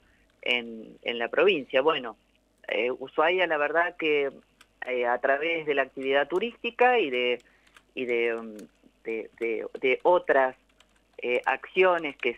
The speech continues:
se llevan adelante, entre otras acciones culturales, por ejemplo, ¿no? Con el tema de la consolidación de festivales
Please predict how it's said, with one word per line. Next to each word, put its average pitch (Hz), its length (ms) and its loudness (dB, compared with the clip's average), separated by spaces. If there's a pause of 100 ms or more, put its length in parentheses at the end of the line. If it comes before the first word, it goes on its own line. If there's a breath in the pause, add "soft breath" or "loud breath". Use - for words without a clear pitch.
se 117 680 -2
llevan 131 260 2
adelante, 151 960 2
entre 175 260 4
otras 233 300 2
acciones 175 400 0
culturales, 160 720 2
por 135 140 2
ejemplo, 151 520 0
¿no? 175 260 0
Con 139 200 -2
el 127 160 -8
tema 147 220 2
de 139 80 0
la 127 100 0
consolidación 131 640 -2
de 139 100 -2
festivales 139 800 0